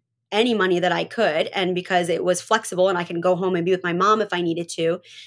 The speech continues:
to then find time to spend thirty dollars on a round trip ticket to get on the train to go to New York at four in the morning,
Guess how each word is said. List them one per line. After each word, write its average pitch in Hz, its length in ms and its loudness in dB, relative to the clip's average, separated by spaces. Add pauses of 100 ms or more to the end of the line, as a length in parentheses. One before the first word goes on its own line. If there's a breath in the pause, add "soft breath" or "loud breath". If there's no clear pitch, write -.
(220 loud breath)
to 202 140 2
then 202 540 2
find 190 460 0
time 208 680 0 (800 soft breath)
to 202 120 -2
spend 196 680 0
thirty 254 560 2
dollars 226 460 4
on 214 100 0
a 208 40 2
round 208 260 2
trip 214 180 -6
ticket 208 360 -4
to 220 80 -8
get 202 280 0
on 196 640 0 (320)
the 190 140 -4
train 202 420 0
to 196 120 -6
go 196 180 0
to 196 80 0
New 202 140 -2
York 190 420 0
at 190 240 0
four 196 200 0
in 190 100 0
the 190 60 0
morning, 185 440 0